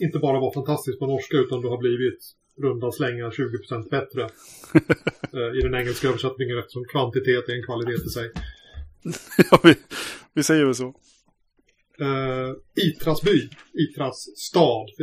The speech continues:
Speaker 1: by är ju norska för stad,
Speaker 2: Mm.
Speaker 1: är en surrealistisk stad. Där det är typ nittonhundratjugotal, men inte, inte riktigt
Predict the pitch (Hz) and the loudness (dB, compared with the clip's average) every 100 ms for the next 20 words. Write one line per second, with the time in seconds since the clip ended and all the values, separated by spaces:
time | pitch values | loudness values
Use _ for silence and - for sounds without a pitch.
0 | 120 117 156 120 117 117 117 - 139 - | 0 6 6 4 -6 -6 -10 -12 -18 -18
1 | - - - - - - - - 127 104 | -20 -20 -20 -18 -16 -18 -18 -8 -8 -8
2 | - - _ _ _ _ _ _ _ _ | -16 -20 _ _ _ _ _ _ _ _
3 | _ _ _ _ - 135 131 123 123 - | _ _ _ _ -2 2 2 2 -2 -4
4 | 131 123 120 117 113 - - 135 123 117 | -4 -4 -8 -10 -12 -10 -4 -2 0 0
5 | 123 120 131 - - - 127 - - - | 0 -2 -8 -12 -12 -10 -10 -10 -12 -14
6 | _ _ _ - - - 831 _ _ _ | _ _ _ -20 -20 -20 _ _ _ _
7 | _ _ _ _ _ - - - - 123 | _ _ _ _ _ -18 -16 -10 -2 -2
8 | - - - - _ _ _ _ _ _ | -2 -10 -18 -20 _ _ _ _ _ _
9 | _ _ _ _ _ _ _ _ _ _ | _ _ _ _ _ _ _ _ _ _
10 | _ _ 135 127 139 131 123 123 120 - | _ _ -2 0 0 2 2 0 -4 -4
11 | - 185 117 - 123 - 123 113 117 117 | 2 2 2 -4 -10 -6 -6 -4 -6 -6
12 | - 127 123 135 113 117 151 196 160 143 | -4 -2 -2 -2 -4 -2 0 4 4 2
13 | 143 160 147 139 - 135 | 0 2 2 2 0 -2